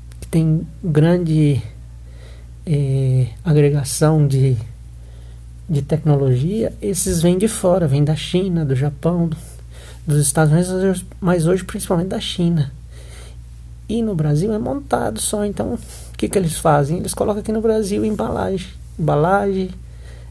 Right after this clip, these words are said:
capa, é, monta o celular, mas não produz nenhuma peça aqui,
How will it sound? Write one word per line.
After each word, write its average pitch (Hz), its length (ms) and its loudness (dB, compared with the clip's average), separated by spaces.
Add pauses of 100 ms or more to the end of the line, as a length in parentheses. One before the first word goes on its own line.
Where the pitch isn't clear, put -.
(120)
capa, 175 640 -4 (840)
é, 147 560 2 (520)
monta 208 540 2
o 185 300 -2
celular, 202 640 -2 (1120)
mas 208 100 0
não 208 80 -2
produz 220 480 0
nenhuma 214 520 0
peça - 400 -2
aqui, 202 260 -8